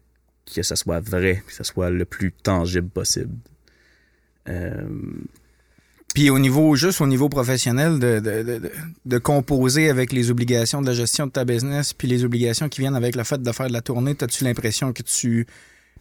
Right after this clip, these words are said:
Speaker 2: <clears throat> laisses de côté, euh, certaines, certaines portions de tes obligations, t'es capable de tout accomplir à hauteur de ce que tu voudrais faire ? Parce que, tu sais, avec, euh, le niveau, le niveau de technicité puis de complexité de ce que t'es en train de faire, t'es forcément quelqu'un qui est, euh,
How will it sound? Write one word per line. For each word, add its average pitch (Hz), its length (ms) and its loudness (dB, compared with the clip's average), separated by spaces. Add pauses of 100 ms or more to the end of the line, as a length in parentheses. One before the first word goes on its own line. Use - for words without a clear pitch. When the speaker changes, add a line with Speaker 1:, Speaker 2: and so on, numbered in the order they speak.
(300)
Speaker 2:
<clears throat> 185 240 6
laisses 151 400 8
de 139 120 4
côté, 127 720 4
euh, 110 340 4
certaines, 127 680 0
certaines 135 360 2
portions 131 240 0
de 135 100 -2
tes 127 60 2
obligations, 127 380 2
t'es 165 120 0
capable 139 340 2
de 123 100 4
tout 147 240 0
accomplir 131 640 0
à 113 140 6
hauteur 120 300 2
de 120 60 2
ce 113 80 -6
que 127 60 -4
tu - 120 -6
voudrais 117 260 0
faire ? 196 220 -6
Parce 139 120 -4
que, 147 80 -2
tu 127 60 -2
sais, 160 120 4
avec, 131 260 4
euh, 123 160 4 (560)
le 120 100 4
niveau, 135 360 6
le 139 120 4
niveau 139 260 4
de 151 60 -2
technicité 143 880 2
puis 143 160 -4
de 123 120 2
complexité 135 640 0
de 151 80 0
ce - 60 -4
que - 80 -2
t'es 123 140 -2
en 127 60 2
train 127 140 0
de 120 60 -2
faire, 143 200 0
t'es 135 120 -2
forcément 139 500 0
quelqu'un 139 360 0
qui 117 400 2
est, 110 180 2
euh, - 20 -2